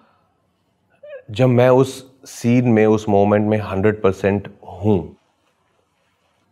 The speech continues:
और मुझे कोई और, मुझे वैसे भी when I'm performing, I don't, I don't think about anything else। मतलब, मुझे नहीं पता होता कि कैमरा क्या है। बहुत लोग ऐसे वाली, you know, होता है कि टेक्निकल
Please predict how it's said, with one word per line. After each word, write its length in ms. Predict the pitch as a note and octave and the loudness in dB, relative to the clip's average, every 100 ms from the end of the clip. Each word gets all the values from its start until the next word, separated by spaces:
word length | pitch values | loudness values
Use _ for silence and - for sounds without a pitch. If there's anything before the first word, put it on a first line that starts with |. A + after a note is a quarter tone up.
| _ - | _ -4
और 80 | |
मुझे 260 | G#2+ G#2+ B2 | -2 0 -2
कोई 320 | B2 C#3 C#3+ | -4 -2 0
और, 460 | C3+ A#2+ A#2 - _ _ _ | 2 2 0 -6 _ _ _
मुझे 180 | A#2 B2 | -2 2
वैसे 320 | B2 A#2 C#3 | 4 4 4
भी 80 | C3+ | 4
when 120 | B2 | 4
I'm 120 | A#2+ A2+ | 2 0
performing, 500 | G2+ G2+ A2+ A2 G#2+ | 2 2 2 2 2
I 40 | |
don't, 200 | A#2 A#2 - - _ _ _ - | 2 -2 -4 -16 _ _ _ -4
I 80 | A2 | -2
don't 220 | A2+ B2 | 0 0
think 140 | A2+ G#2 | -2 -2
about 220 | G2 G2 | 0 0
anything 280 | F2+ F2 F2+ | -2 -8 -8
else। 360 | E2 E2 - _ _ _ _ _ - | -8 -10 -18 _ _ _ _ _ -6
मतलब, 140 | G2 | 0
मुझे 200 | G#2 G#2 | 0 2
नहीं 100 | A#2+ | 2
पता 200 | A2 G#2+ | 0 0
होता 220 | G2+ F#2 F#2+ | 0 0 -2
कि 140 | F#2 | -4
कैमरा 380 | - F2+ F2+ F2+ | -4 -2 0 -2
क्या 140 | F2+ | 0
है। 60 | F#2 | -2
बहुत 280 | F#2 G2 G#2 | 0 -2 0
लोग 300 | G#2 G2+ - - - _ _ | 0 -2 -6 -18 -20 _ _
ऐसे 200 | F#2 F#2 | -12 -4
वाली, 180 | G2+ G2+ | -2 0
you 80 | G2+ | 0
know, 120 | G2+ | -2
होता 200 | F2+ F2+ | -2 0
है 100 | F#2 | 0
कि 220 | F2 F2 | 0 -4
टेक्निकल 560 | E2 F#2 F2+ G2+ G2 F2+ | -4 -4 -2 -2 0 -2